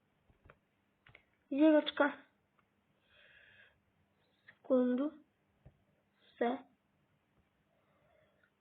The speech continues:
Хробак.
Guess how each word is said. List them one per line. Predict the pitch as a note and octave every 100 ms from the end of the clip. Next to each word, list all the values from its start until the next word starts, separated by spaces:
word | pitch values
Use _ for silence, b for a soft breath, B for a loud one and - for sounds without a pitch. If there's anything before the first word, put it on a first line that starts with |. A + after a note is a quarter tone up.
| _ _ _ _ _ _ _ _ _ - _ _ _ _ _ _ _ _ _ _ -
Хробак. | - B3+ A3 A#3+ C#4+ D#4+ - -